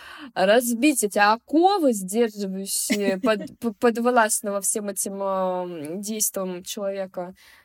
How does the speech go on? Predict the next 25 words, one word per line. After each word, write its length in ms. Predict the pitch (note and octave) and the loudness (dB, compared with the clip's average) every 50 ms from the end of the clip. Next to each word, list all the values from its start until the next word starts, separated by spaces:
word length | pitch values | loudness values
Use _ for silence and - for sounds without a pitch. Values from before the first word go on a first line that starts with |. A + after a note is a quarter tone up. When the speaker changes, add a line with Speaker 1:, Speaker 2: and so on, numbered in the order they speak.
| _ | _
Speaker 1:
не 400 | - F#3 G3 G3+ G#3 G#3+ G#3+ G#3 | -10 -10 -8 -6 -4 -4 -4 -4
загрянь-, 520 | G#3+ A3 A3+ G#3+ A3+ G#3+ G3 F#3+ F#3 F3 - | -4 -4 -6 -4 -2 -2 -2 -2 -4 -6 -8
не, 220 | - G3+ G#3+ A3 G3+ | -8 -8 -6 -6 -6
не 160 | - A3+ A#3 A#3 | -2 0 0 2
нага-, 340 | A#3+ B3 A#3+ A#3 B3 B3 - | 2 2 2 2 2 0 0
не 260 | - A3 A3+ A#3 A#3+ | 0 -2 0 0 2
нагрянет 680 | A#3+ B3 B3 A#3+ A#3+ B3+ B3 A3 G3+ F#3+ F3 E3 - - | 2 0 0 -2 -2 -2 -2 -2 -2 -4 -6 -8 -8 -12
и 80 | - | -12
не 120 | G3 G#3 G#3 | -10 -8 -8
скажет, 360 | - - - G#3 G3+ G3+ F#3 | -8 -6 -6 -6 -8 -8 -10
типа: 200 | - G3+ - G#3 | -12 -12 -10 -10
«Чел, 260 | - - - G#3 G3+ | -8 -6 -4 -4 -6
ну 80 | G3+ A#3 | -6 -6
чем 220 | - - C#4+ D4 | -6 -4 -4 -4
ты 100 | C#4 A#3 | -6 -6
занимаешься?» 720 | G3+ F#3+ F#3+ G3 F#3+ F#3+ F3+ E3+ E3 E3+ E3+ - - - F#3+ | -8 -6 -6 -6 -6 -4 -4 -4 -4 -4 -6 -8 -8 -6 -6
Ну, 60 | G3 | -8
это 160 | G#3+ - A#3+ | -8 -6 -8
же 140 | A3 G#3+ A#3 | -8 -6 -4
все, 220 | G#3+ - - - A#3 A3+ A3+ A3 G#3 G3+ G3+ G3+ G3 F#3+ F#3+ F#3 F3+ F3 - | -4 -4 -2 -2 -2 -2 -2 -4 -2 -2 -2 0 0 -2 -2 -2 -4 -6 -6
это 160 | F#3 - - | -8 -8 -8
все 160 | - - A#3+ | -8 -8 -8
в 40 | A3+ | -8
твоей 240 | _ - A3+ A3+ A3+ | _ -8 -8 -8 -8
голове, 500 | G#3 A3+ A3+ A3+ A#3 A#3+ A#3+ B3+ B3+ C4+ | -6 -6 -6 -4 -4 -2 -4 -4 -6 -8